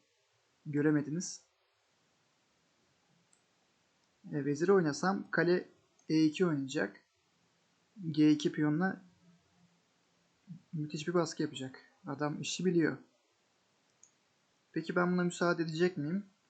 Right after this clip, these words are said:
Herhalde edeceğim ya. Baş-, <laughs> başka yapacağım bir şey yok çünkü.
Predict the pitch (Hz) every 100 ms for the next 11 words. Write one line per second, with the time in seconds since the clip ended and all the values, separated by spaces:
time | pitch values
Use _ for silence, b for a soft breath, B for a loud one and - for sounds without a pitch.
0 | _ - - 160 135 131 147 143 147 143
1 | 123 127 - _ _ 143 - 160 156 151
2 | - 165 156 160 160 151 165 165 151 131
3 | 131 -